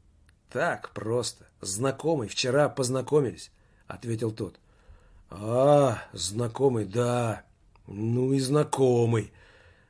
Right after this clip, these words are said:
Вас-то там из-за него чуть не прибили. Фу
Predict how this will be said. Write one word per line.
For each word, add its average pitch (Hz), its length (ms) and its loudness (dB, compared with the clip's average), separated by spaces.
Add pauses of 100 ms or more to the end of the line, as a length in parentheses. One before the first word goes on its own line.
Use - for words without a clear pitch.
(140)
Вас-то 120 480 -2
там 131 240 4
из-за 127 180 4
него 135 240 8
чуть 131 240 -2
не 139 100 4
прибили. 123 760 0 (460)
Фу - 520 -4